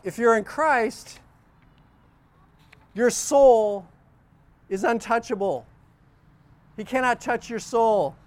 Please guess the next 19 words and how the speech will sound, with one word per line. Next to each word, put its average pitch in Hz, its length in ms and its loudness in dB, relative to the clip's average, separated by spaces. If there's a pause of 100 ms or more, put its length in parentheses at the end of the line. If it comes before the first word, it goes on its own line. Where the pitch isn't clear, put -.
(680)
but 214 400 4 (2250)
your 180 120 2
body 208 420 4
is 165 100 -6
still 202 220 -4
under 190 140 0
the 175 80 -10
curse, 151 360 -10
frustrated 220 800 -4 (340)
by 170 520 -2 (240)
decay, 147 640 -8 (880)
all 143 80 -8
right, 165 220 0
because 196 320 -4
of 214 60 -8
the 196 80 -4
sin 202 240 -4
of 185 100 -4
Adam. 143 400 -2